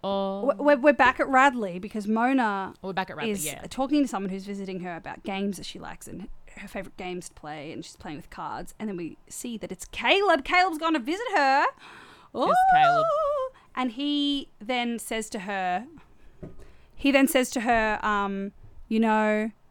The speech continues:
Speaker 2: I know you're just laughing at us all in there in your head, but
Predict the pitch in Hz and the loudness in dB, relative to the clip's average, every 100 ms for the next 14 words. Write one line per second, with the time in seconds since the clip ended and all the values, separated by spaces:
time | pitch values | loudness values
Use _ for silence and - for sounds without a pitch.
0 | _ _ _ - 233 240 240 220 202 202 | _ _ _ 0 4 6 6 4 0 -2
1 | 180 180 190 180 - 175 175 165 160 160 | -4 -6 -10 -10 -8 -8 -8 -10 -10 -8
2 | 165 170 160 165 156 180 - - 160 151 | -6 -6 -6 -8 -10 -12 -14 -10 -8 -10